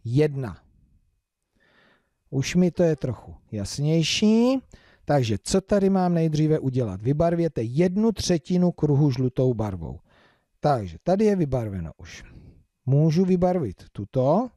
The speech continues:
ale klidně i tuto třetinu. Tady, tady. Kteroukoliv část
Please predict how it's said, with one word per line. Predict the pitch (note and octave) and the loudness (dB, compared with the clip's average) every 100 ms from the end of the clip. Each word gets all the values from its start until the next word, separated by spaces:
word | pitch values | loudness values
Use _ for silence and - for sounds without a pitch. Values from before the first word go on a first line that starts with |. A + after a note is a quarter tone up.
| _ _ _ _ _ _ | _ _ _ _ _ _
ale | F#3+ F3+ D#3+ | 0 0 -2
klidně | A#2+ F3+ F#3 F#3 G#3 | -4 -4 -2 -2 -4
i | G#3+ | -6
tuto | F#3 A#3 - A2+ | -6 -4 -2 -4
třetinu. | - G#2+ - F2+ C2+ - _ _ _ _ _ _ | -4 -6 -6 -10 -12 -20 _ _ _ _ _ _
Tady, | G3 D#3+ F#2 D2+ _ _ _ _ _ _ _ _ _ | -2 -2 -4 -12 _ _ _ _ _ _ _ _ _
tady. | F#3+ C#3 F2+ D2+ _ _ _ _ _ _ _ _ _ _ _ | 0 0 -4 -12 _ _ _ _ _ _ _ _ _ _ _
Kteroukoliv | - - A#3+ G#3+ B2+ A2+ - E3+ F#3+ G#3 A#3 - - _ - | -8 0 2 2 0 0 0 2 2 0 -2 -12 -20 _ -10
část | - A#2+ A#2+ D#3 F#3+ - | -6 -4 -2 -4 -4 -12